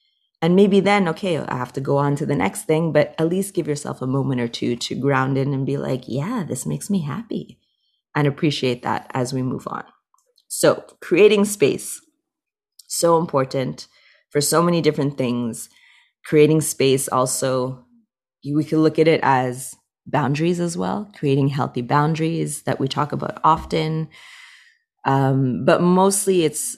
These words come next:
what I wanted to talk about today was the creating space to allow your heart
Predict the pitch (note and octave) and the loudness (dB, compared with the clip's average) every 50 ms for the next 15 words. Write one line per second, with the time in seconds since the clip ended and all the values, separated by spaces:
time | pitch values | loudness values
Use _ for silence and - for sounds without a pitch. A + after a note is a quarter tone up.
0 | - - D3 D3 D3+ D3 C#3+ C#3+ C3+ C3+ C3 B2+ C3 - B2+ - C3 B2+ C3 - | -10 -6 -2 0 2 2 2 2 0 0 -2 -2 -6 -8 -6 -6 -4 -4 -4 -2
1 | B2+ C3+ A#2 - - B2+ B2+ C3 C3 C3 C3 B2+ B2 - - - A2+ - - _ | -2 -2 -2 -2 -4 -2 -2 0 0 0 0 -2 -4 -6 -6 -8 -8 -8 -8 _
2 | _ - - - D3 D3 D3+ D3+ D3 C#3+ C#3 - - - C3+ C3+ C3 C3 - - | _ -8 -2 2 4 4 4 4 4 0 -2 -4 -2 0 0 2 2 0 -4 -8
3 | - - C3+ C3 C3+ C3 C3+ C#3 C#3+ C3+ C3 B2+ C3+ - - D3 D3 - - - | -8 -4 -4 -2 0 2 2 2 2 2 0 0 -2 -4 -4 -4 -4 -4 -4 -8
4 | - - | -12 -14